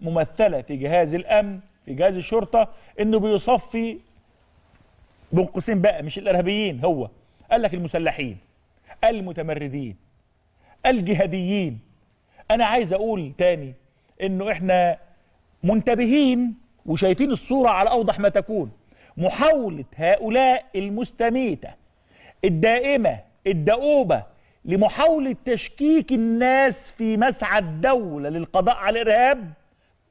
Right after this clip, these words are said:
مكتوب عليها الفشل، مكتوب عليها الفشل، ما في ذلك شك. خلاص، يعني الأخ ماجد مندور، الأخ ماجد مندور مأجور. يعني أنا ما جبتش جديد، ده مش خبر، يعني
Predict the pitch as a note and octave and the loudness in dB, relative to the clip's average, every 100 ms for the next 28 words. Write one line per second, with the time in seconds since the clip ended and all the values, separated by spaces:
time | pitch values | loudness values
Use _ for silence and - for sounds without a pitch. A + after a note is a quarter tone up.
0 | _ _ _ _ F3+ - - C4+ B3 A3+ | _ _ _ _ -2 -2 -2 0 0 0
1 | F#3 C#3+ E3 A3 F#3+ F#3 F#3+ F3+ C3+ - | 0 0 2 0 0 2 2 0 -4 -2
2 | F#3 G3+ G3+ G3+ - _ - C#3 - G#3+ | -2 0 -2 -4 -14 _ -8 -6 -4 -2
3 | F#3 F3 E3+ E3 E3 C#3+ - F#3+ F#3 - | 0 2 2 2 0 -2 -2 -2 -4 -8
4 | _ _ D#3+ F#3 D3+ C#3+ D3 C3 A2 - | _ _ 0 0 0 -6 -6 -8 -12 -16
5 | - - - _ _ _ _ _ _ - | -20 -20 -20 _ _ _ _ _ _ -2
6 | A3 C#3+ - - _ - D3+ E3 F3 G#3+ | 0 0 -4 -20 _ -2 0 0 0 -2
7 | - G3 A3 G3+ G#3 G#3 A#3+ B3 G3+ - | 0 -2 0 0 -2 2 2 2 0 -14
8 | _ _ _ _ _ _ _ _ - - | _ _ _ _ _ _ _ _ -6 0
9 | A#3+ B3+ - G#3 C4 G#3+ F#3+ A3+ A3 C4 | 2 0 -2 0 0 0 -2 -2 0 2
10 | C#4+ D4 C4 A#3 _ _ _ _ A#3 D4+ | 4 4 2 -4 _ _ _ _ -2 0
11 | B3 F#4+ E4+ B3+ - _ _ _ _ _ | 2 2 2 -2 -16 _ _ _ _ _
12 | _ _ _ C#3 C#3 F3+ F#3+ G3+ A#3 A3 | _ _ _ -4 -2 0 0 -2 -2 -6
13 | F#3+ A#3+ C4+ D#3+ F#3+ G3 - B3 G#3+ G3+ | -2 0 0 0 -2 -2 0 0 2 0
14 | A3 F3 | -2 -8